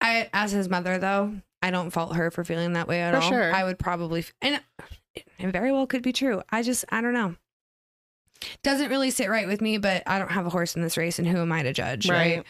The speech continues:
Speaker 1: Michelle Carter remained free on bail pending her sentencing. That was a big deal.
Speaker 2: People
Speaker 1: It
Speaker 2: were like,
Speaker 1: people were pissed.
Speaker 2: Yes. People
Speaker 1: On
Speaker 2: who didn't think that the verdict was going to go in
Speaker 1: Yeah.
Speaker 2: favor c-,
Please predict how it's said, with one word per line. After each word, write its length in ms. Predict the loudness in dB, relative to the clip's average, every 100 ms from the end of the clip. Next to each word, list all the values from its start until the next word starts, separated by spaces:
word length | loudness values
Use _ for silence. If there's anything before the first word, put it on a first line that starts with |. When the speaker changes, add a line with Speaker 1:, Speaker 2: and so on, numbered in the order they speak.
| -16 -18 -16 -16 -18 -20 _ _
Speaker 1:
Michelle 280 | 0 2 2
Carter 480 | 2 2 2 2 2
remained 380 | 2 4 2 0
free 340 | 0 0 0 -6 _ -2
on 180 | 0 2
bail 240 | 2 0
pending 320 | 0 0 2 2
her 100 | 2
sentencing. 520 | 0 -2 0 0 2
That 120 | 0
was 120 | 0
a 80 | -2
big 640 | -2 0 2 2 2 0 0
deal. 340 | 2 2 0 -8 _ _ _
Speaker 2:
People 260 | -2 0 2
Speaker 1:
It 20 |
Speaker 2:
were 160 | 4 4
like, 260 | 4 0 0
Speaker 1:
people 200 | 0 0
were 120 | 0
pissed. 560 | 0 2 2 4 4
Speaker 2:
Yes. 380 | 2 0 -2 -4 -8 -20 -20 -20 -14 0
People 260 | 2 4 2
Speaker 1:
On 40 | 2
Speaker 2:
who 200 | 2 2
didn't 400 | 2 0 0 -4
think 360 | -2 0 0
that 180 | 0 0
the 100 | 0
verdict 420 | 2 4 2 0
was 220 | 0 0 0
going 320 | 0 0 -2
to 140 | -2
go 480 | 0 2 4 2 0 -8 _ _ -4
in 80 | 2
Speaker 1:
Yeah. 140 | 4 4
Speaker 2:
favor 380 | 2 2 0
c-, 120 | 0